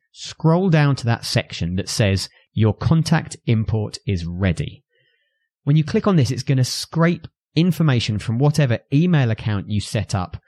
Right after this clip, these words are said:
uh, LinkedIn with, and it will show you anyone that you've been in contact with by email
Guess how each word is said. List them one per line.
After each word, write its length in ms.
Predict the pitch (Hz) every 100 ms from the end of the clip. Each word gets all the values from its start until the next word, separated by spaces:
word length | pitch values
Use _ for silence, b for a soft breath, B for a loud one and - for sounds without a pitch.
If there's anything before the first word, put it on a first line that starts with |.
| b b _
uh, 200 | 98 92
LinkedIn 600 | - 110 101 - 156 107
with, 400 | 117 127 92 - b b b _ -
and 220 | 113 110
it 60 |
will 80 | 107
show 160 | - 123
you 140 | 117
anyone 280 | 151 180 147
that 80 | 113
you've 160 | 107
been 160 | 143 156
in 120 | 165
contact 460 | - 151 135 131 98
with 200 | 113 -
by 160 | 101
email 540 | 101 120 147 165 220